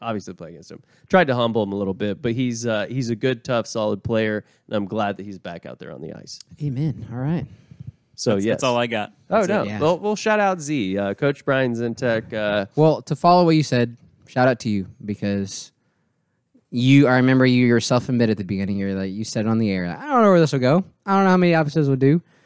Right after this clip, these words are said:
Speaker 2: But like I talked, touched on a little bit earlier, like, it's, it's reached to p-, different people, and it's allowed for something greater than I think you even know, maybe.
Speaker 1: Yeah.
Speaker 2: And we just appreciate you for what you've done, 'cause, I mean, even an idea that you had in your head at one point in time is to come to something that has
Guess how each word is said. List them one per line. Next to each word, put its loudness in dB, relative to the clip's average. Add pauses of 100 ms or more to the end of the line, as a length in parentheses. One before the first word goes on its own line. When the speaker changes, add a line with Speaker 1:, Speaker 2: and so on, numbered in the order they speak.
(320)
Speaker 2:
But 2
like -2
I 0
talked, -2
touched -6
on -4
a -4
little -4
bit -6
earlier, -4
like, -8
it's, -10 (520)
it's -2
reached 0
to -2
p-, -2
different 0
people, 2
and 0
it's -6
allowed 0 (480)
for -4
something -2 (120)
greater 4
than 0
I -2
think -10
you -6
even -4
know, -2
maybe. -2 (160)
Speaker 1:
Yeah. -10 (180)
Speaker 2:
And -4
we 0
just -4
appreciate -2
you 0
for -6
what 0
you've -4
done, -6
'cause, -6
I -4
mean, -6
even -4
an -2
idea 2
that 0
you -2
had 0
in -4
your -2
head 0
at -4
one -6
point -10
in -14
time -8
is -10
to -20
come -8
to -18
something -6
that -4
has -6